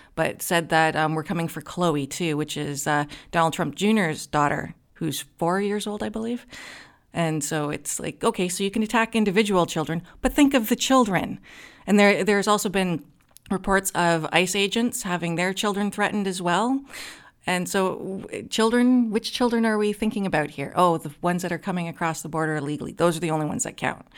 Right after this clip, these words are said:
It's, uh, the hypocrisy is outstandingly obvious, and yet no one seems to pick up on it.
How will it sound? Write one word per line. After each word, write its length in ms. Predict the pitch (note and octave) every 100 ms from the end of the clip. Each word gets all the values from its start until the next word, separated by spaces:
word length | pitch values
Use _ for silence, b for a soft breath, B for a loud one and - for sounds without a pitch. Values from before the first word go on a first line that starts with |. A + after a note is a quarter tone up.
| B B B B B
It's, 300 | F3 F3 - - -
uh, 160 | G3+ F#3+ -
the 80 | G3
hypocrisy 720 | G#3 - A#3+ A#3+ G#3 - D#3 -
is 180 | D#3+ - -
outstandingly 1300 | G#3 - - - F#3+ G3+ F3+ D#3+ D3+ D#3 D#3+ D#3 D3 B B B B -
obvious, 560 | D4+ C#4 B3 G#3 -
and 100 | G#3
yet 120 | A3
no 140 | A3+ B3+
one 200 | B3+ B3
seems 320 | B3 B3 A#3
to 160 | B3 G3+
pick 380 | - - B3
up 140 | C4 B3
on 200 | G3 D3
it. 180 | -